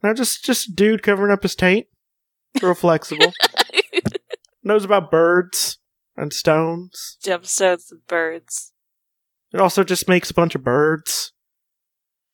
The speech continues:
Speaker 1: Like, really about birds.
Speaker 2: Mm-hmm. Um,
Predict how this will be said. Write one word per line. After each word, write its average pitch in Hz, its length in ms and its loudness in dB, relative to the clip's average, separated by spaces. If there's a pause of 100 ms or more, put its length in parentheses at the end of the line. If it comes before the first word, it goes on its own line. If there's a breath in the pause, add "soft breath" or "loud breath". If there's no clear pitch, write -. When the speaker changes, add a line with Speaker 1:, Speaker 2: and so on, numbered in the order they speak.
(220)
Speaker 1:
Like, 196 180 2
really 269 240 4
about 180 300 4
birds. 127 640 -2 (220)
Speaker 2:
Mm-hmm. 214 340 -8 (2250)
Um, 240 800 2